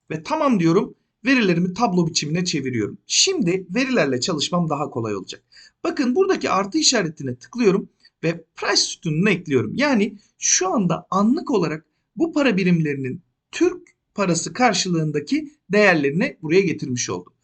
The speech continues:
Sonrasında bakın son elli iki gündeki en yüksek değerini buraya getiriyorum. Onun yanına aynı şekilde en düşük değerini getiriyorum. Bakın elli iki week low'u seçiyorum.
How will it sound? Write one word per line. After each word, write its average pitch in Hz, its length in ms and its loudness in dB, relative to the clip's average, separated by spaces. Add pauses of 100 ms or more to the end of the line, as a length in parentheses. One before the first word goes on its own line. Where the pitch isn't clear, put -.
(260)
Sonrasında 285 840 -2 (460)
bakın 294 400 -2 (240)
son 330 440 -2 (160)
elli 247 300 0
iki 330 320 -2
gündeki 208 680 0 (220)
en 359 180 0
yüksek - 540 -4
değerini 185 600 4 (180)
buraya 160 280 4
getiriyorum. 131 720 -4 (2500)
Onun 349 320 4
yanına 185 560 2 (180)
aynı 381 280 0
şekilde 160 600 0
en 349 260 -2
düşük 226 360 -2
değerini 160 380 4
getiriyorum. 135 500 -2
Bakın 190 220 -4
elli 180 220 -2
iki 220 180 -4
week 180 300 -6
low'u 185 260 2
seçiyorum. 131 580 -6